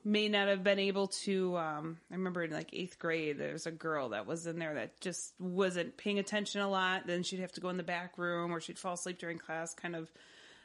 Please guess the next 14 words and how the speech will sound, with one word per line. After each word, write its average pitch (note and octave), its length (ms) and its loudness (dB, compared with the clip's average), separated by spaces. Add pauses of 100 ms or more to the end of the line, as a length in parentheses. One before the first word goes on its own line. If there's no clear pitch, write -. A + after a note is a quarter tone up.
(140)
a G3 60 -2
little F#3+ 200 4 (440)
trouble, F3+ 600 0
if F#3 120 -2
you F#3 80 4
wanna F3 160 0
say, F3+ 280 0
in E3+ 120 0
class. E3+ 520 2
But F3 360 2
then F3+ 160 4
I F3 120 6
would F#3 220 4
go, F3+ 520 2